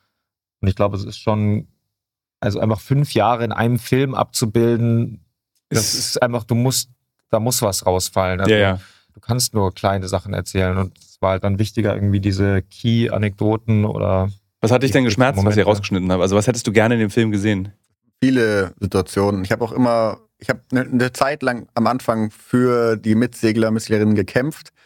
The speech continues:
Speaker 3: und hab den, also ich hab quasi meinem Schnittpartner Tobias immer die ganzen Aufnahmen gegeben und dann gesagt, so, „Hey, ja, das will ich, hätte ich gern drin.“ Und irgendwann war klar, passt nicht rein. Aber
Speaker 2: Mhm.
Speaker 3: zum Beispiel auch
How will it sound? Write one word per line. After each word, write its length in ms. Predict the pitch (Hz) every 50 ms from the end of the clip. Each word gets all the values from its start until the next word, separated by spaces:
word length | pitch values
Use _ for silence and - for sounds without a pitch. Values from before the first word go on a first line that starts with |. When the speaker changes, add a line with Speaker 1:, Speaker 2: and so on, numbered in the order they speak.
| _ _ _
Speaker 3:
und 520 | - 98 101 104 104 101 101 98 - - - _ _ _ -
hab 180 | 117 110 -
den, 120 | - 113 107
also 340 | 107 113 - - - 104 104
ich 80 | - 131
hab 80 | - _ _ _ _ _
quasi 180 | - 104 104
meinem 220 | 104 101 95 101 98
Schnittpartner 440 | - 127 - - 117 113 - 110
Tobias 360 | - - 113 117 120 117 110 -
immer 160 | 117 110 104
die 140 | 101 - - _ _ _ _ _ _ _ -
ganzen 240 | 101 95 - 98
Aufnahmen 320 | 92 104 - - 104 98 101
gegeben 360 | 101 95 - 120 123 120 120
und 100 | 107 104
dann 100 | 101 98
gesagt, 220 | 98 98 98 -
so, 120 | - 101 113
„Hey, 180 | 127 131 127 127
ja, 160 | 123 120 120
das 220 | - 123 117 -
will 80 | - 110
ich, 80 | 107 113
hätte 120 | 117 107
ich 40 | 107
gern 120 | 107 104
drin.“ 180 | 110 131 143 147 - - - - - - _ _ _ _ _ _ _
Und 480 | - 101 101 101 101 98 98 95 - - _ _
irgendwann 320 | - 110 113 113 107 101 101
war 80 | 95 87
klar, 320 | - - 95 95 87 - - _ _
passt 260 | - 92 - - -
nicht 140 | 76 - 73
rein. 160 | 71 76 73
Aber 180 | - - 101 104
Speaker 2:
Mhm. 60 | 95
Speaker 3:
zum 100 | 120 127
Beispiel 560 | 120 120 127 123 - - 123 120 117 113 113
auch 380 | 107 113 107 104 - - -